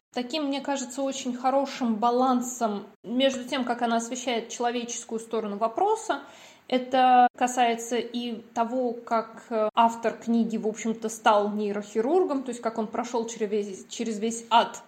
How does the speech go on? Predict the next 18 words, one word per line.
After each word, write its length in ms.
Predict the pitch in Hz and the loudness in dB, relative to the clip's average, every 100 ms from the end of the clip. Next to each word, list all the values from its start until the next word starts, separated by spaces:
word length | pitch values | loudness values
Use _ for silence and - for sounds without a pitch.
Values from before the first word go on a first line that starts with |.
| _ | _
медицинского 720 | 262 208 214 226 226 233 208 202 | -10 -8 -8 -4 -4 -4 -4 -2
образования 640 | 190 214 214 208 190 190 | -2 -4 -2 -2 -4 -6
в 60 | 185 | -6
Америке 680 | 202 277 381 370 - 294 269 | -2 0 0 -2 -4 -6 -6
и 400 | - 220 220 208 | -8 -8 -6 -6
дает 280 | 202 220 | -4 -4
какие-то 420 | - 208 214 202 196 | -4 -6 -6 -8 -10
сведения 680 | - 226 214 202 202 202 - - | -4 -4 -4 -6 -6 -8 -14 -10
и 160 | 196 | -8
представления 680 | 190 - - - 208 196 196 | -8 -12 -8 -6 -4 -6 -6
о 40 | |
том 160 | 208 196 | -6 -6
вообще, 260 | 185 - 196 | -8 -12 -12
как 220 | 180 - | -10 -10
это 160 | 185 | -10
там 200 | 185 202 | -8 -8
происходит. 720 | 190 190 196 - 196 190 190 - _ | -8 -8 -8 -6 -6 -4 -6 -12 _
И 340 | 233 240 240 | -2 0 0